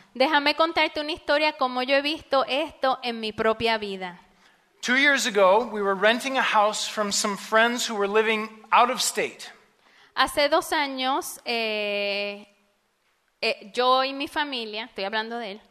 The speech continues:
Speaker 1: estábamos viviendo en una casa que estaba siendo rentada por una familia que no estaba viviendo aquí en Minnesota.
Speaker 2: On my birthday,
Speaker 1: En mi cumpleaños,
Speaker 2: they informed us that they were moving back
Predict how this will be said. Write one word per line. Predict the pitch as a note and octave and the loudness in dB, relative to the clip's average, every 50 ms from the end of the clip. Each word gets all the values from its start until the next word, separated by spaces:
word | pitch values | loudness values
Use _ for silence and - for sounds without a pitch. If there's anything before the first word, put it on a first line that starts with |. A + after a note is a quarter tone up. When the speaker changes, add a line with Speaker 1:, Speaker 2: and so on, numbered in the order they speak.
| _ _ _ - _ _ | _ _ _ -20 _ _
Speaker 1:
estábamos | - - - - A3 G#3+ A#3 A#3+ B3+ C4 B3 | -8 -6 -2 0 0 0 0 0 -4 -6 -4
viviendo | D4 D4 C#4 C#4 C4+ C4 C4 C4 B3+ C4+ C4 B3 - | -6 -6 -4 -4 -4 -4 -4 -2 0 0 0 0 -2
en | B3+ A#3+ A#3+ | -4 -6 -6
una | A#3 A3+ A#3 B3 C4 | -6 -6 -4 -4 -6
casa | C4 - B3+ A#3 A3+ A3 - - A#3 G#3+ G#3+ A3+ A3 _ - | -2 -2 0 0 0 -2 -6 -8 -6 -6 -6 -8 -10 _ -10
que | A#3+ A3 G#3+ G#3 G#3 G#3 G3+ G3+ G3+ G3+ - | -8 -6 -4 -4 -4 -4 -4 -4 -6 -6 -8
estaba | - G#3 - - A3+ G#3 A3 A3 | -10 -14 -10 -6 -4 -4 -4 -4
siendo | - C4+ B3+ B3+ C4 C4 | -6 -10 -6 -4 -4 -2
rentada | C4 C4+ C4+ C#4 C4+ - B3+ A#3 A3+ A3 A3 A3+ A#3 A#3+ - - - _ _ | -2 -4 -6 -6 -4 -2 0 0 0 0 -2 -4 -4 -6 -10 -20 -20 _ _
por | - A#3 A3 | -4 -4 -4
una | A3 A3 A3+ A3+ | -2 -4 -6 -4
familia | - C#4 C4 C4 C4 C4 C4+ C#4 | -4 -6 -6 -6 -6 -4 -4 -4
que | C4+ B3+ A#3 | -4 -6 -8
no | A3 A3+ | -8 -10
estaba | A3 - A#3 A3+ A#3 A#3 | -6 -6 -4 -2 -2 -2
viviendo | A#3+ B3+ A#3 A#3+ A3+ A3 A3+ A3+ A#3+ | -2 -6 -8 -8 -8 -10 -6 -6 -8
aquí | A#3+ A#3+ - A3 | -8 -6 -8 -10
en | A3 A#3 | -8 -8
Minnesota. | A#3+ A#3+ A#3+ B3+ B3+ - A#3 G3 F#3+ - A3 B3 C4 _ _ _ _ _ _ _ - _ _ - - - _ _ _ - _ _ _ | -10 -12 -12 -12 -12 -10 -10 -10 -8 -8 -10 -10 -10 _ _ _ _ _ _ _ -20 _ _ -20 -20 -20 _ _ _ -20 _ _ _
Speaker 2:
On | - E3+ G#3 B3+ C#4 C#4 | 2 4 6 6 6 4
my | C4+ C4 C4 | 4 4 2
birthday, | G#3 F#3 - B3 D4+ E4 D#4 - - - G3+ F3+ C3+ A2 G2 - - - - - _ _ - _ _ _ | 2 0 0 2 2 2 0 -2 -8 0 0 2 2 2 -4 -10 -16 -20 -20 -20 _ _ -20 _ _ _
Speaker 1:
En | A#3+ C4 C4+ C4+ | -4 -2 0 0
mi | D4 D4 | -2 0
cumpleaños, | D4 D#4+ D#4 F4 F4 F#4 E4 E4 D4 B3+ A#3+ A3+ A3+ A#3+ C#4 E4+ D4+ - - - - - - _ | 0 0 -2 -2 -2 -2 -2 0 0 0 -2 -2 -4 -4 -6 -6 -8 -12 -12 -12 -14 -16 -18 _
Speaker 2:
they | - G3 A3 A#3+ | 2 4 6 6
informed | B3 B3 A#3+ - - A#3+ C4 C#4+ D4+ D#4 C#4 G3+ | 4 2 -2 -6 0 4 4 6 6 4 4 4
us | F#3+ F#3 F#3+ - - | 4 4 2 -2 -2
that | G3+ G3+ G3 - | -2 -2 0 2
they | G3 F#3 | 0 0
were | F3+ F#3 F3 | 0 -2 -4
moving | F3 F3+ F#3+ A3+ C4 B3 D4 D4 C#4+ C4+ G#3+ | -4 -4 -4 -4 -2 -2 -2 -2 -2 -4 0
back | F3 A#3+ C4+ C#4 A3+ F#3 F3+ G3 - - | 4 6 8 8 8 8 6 4 2 -4